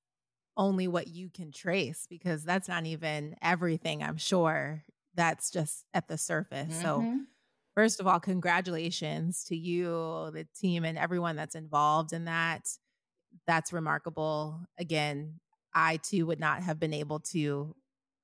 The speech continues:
Speaker 1: afford a two hundred hour training with you,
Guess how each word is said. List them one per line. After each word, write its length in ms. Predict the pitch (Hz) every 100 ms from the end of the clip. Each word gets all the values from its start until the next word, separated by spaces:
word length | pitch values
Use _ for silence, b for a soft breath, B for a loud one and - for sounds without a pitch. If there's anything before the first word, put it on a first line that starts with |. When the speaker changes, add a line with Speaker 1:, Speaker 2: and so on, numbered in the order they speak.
| -
Speaker 1:
afford 560 | 165 - 160 151 151 151
a 100 | 156
two 180 | -
hundred 200 | 165 156 151
hour 180 | 151
training 560 | 151 165 156 156 156 160 - _ _
with 320 | - 175 165 165
you, 460 | 160 156 156 170